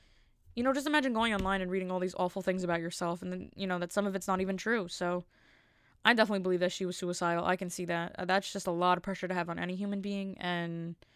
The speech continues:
yeah, I just hope, you know, whatever's right happens in that situation. I, I don't know. I just have a weird feeling. I was talking to this, I w-,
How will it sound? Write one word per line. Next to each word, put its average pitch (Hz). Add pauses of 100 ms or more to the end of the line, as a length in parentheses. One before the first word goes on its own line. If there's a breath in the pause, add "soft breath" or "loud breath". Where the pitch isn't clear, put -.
(840 soft breath)
yeah, 240
I 285
just 294
hope, 262 (920)
you 196
know, 185 (180)
whatever's 196
right 208
happens 208
in 254
that 262
situation. 277
I, 185
I 202
don't 226
know. 202 (1500 soft breath)
I 233
just 302
have 294
a 240
weird 220
feeling. 214
I -
was 208
talking 214
to 208
this, 196
I 196
w-, 196